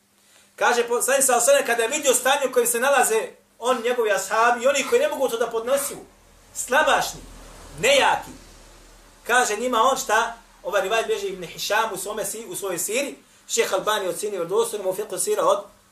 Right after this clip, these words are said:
od Gazali. Kaže, „Selite se”, kaže, „u Abesiniju”, kaže, „tamo ima vladar”, niko kod njega nepravdu nije do-, našao. Sve je pravda.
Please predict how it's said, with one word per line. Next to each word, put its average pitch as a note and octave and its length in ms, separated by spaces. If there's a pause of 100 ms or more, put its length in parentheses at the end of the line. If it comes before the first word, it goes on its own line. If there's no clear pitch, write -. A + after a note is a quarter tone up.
(100)
od D#3 100
Gazali. E3+ 400 (440)
Kaže, A3 320
„Selite A#3+ 400
se”, F3+ 160
kaže, G#3+ 340
„u F#3+ 260
Abesiniju”, A#3+ 680 (240)
kaže, G3 260
„tamo A#3 260
ima A3+ 220
vladar”, C#4 480 (200)
niko G3+ 480
kod C4 180
njega G#3 180
nepravdu G3+ 420
nije G3 160
do-, D#3+ 120 (840)
našao. C#3+ 400 (680)
Sve - 160
je G3 80
pravda. C3+ 280